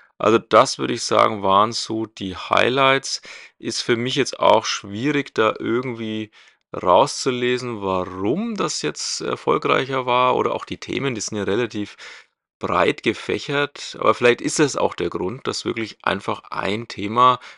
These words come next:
viele Leute anspricht und der Großteil der Themen hat eben niemanden angesprochen. Dann vielleicht noch ein Wort zum Zeitaufwand. Also Sonntagmorgen produziere ich ja hier immer den Podcast. Es, ich sitze hier mehr oder weniger im,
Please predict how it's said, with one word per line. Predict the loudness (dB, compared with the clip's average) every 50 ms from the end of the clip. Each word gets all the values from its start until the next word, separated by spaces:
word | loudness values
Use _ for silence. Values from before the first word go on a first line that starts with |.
| _ _ _ _
viele | -4 0 2 4
Leute | 6 6 6 6 4
anspricht | 2 2 0 -4 -4 -4 -4 -4 -4 -6
und | -8 -6 -4
der | -2 -4 -2
Großteil | -2 -2 -2 -2 -2 -2 -2 0 0
der | 0 -2
Themen | -2 -4 -6 -6 -4 -6 -6 -4
hat | -6 -6 -6 -6
eben | -8 -8 -6 -8 -8 -12 -14 _ _ _ _ _ _ _ _ _
niemanden | -10 -4 0 2 2 2 0 -2 -8
angesprochen. | -8 -8 -8 -10 -12 -12 -14 -14 -14 -18 -20 _ _ _ _ _ _ _ _ _ _ _ _ _ _
Dann | -2 0 0 0
vielleicht | -2 -4 0 2 4 4 4 2 0 -2
noch | -4 -2
ein | 0 2 4 4 4 2 0 2
Wort | 2 2 2 2 0
zum | -6 -6 -6 -6
Zeitaufwand. | -2 0 0 0 0 0 -4 -4 0 4 4 4 4 4 0 -6 -4
Also | -4 -4 -4 -2 -2 -2 -2 -2
Sonntagmorgen | -2 -2 -4 -2 -2 -2 -2 0 0 2 2 2 0 -2
produziere | -4 -6 -6 -4 -6 -6 -4 -2 -2
ich | -2 -2
ja | -2 -2 -2
hier | 0 -2 -4 -4
immer | -4 -4 -6 -6
den | -4 -4 -4 -2 -2 -4 -6 -8 -8
Podcast. | -4 -4 -4 -4 -4 -8 -2 0 2 2 2 0 -2 -8 -12 -12
Es, | -10 -8 -8 -8 -8 -10
ich | -10 -10 -10
sitze | -8 -8 -8 -6
hier | -4 -4
mehr | -2 -2 0 0
oder | 0 0 0
weniger | 0 -2 -2 -4 -4 -2 -4 -4 -4
im, | -6 -6 -8 -8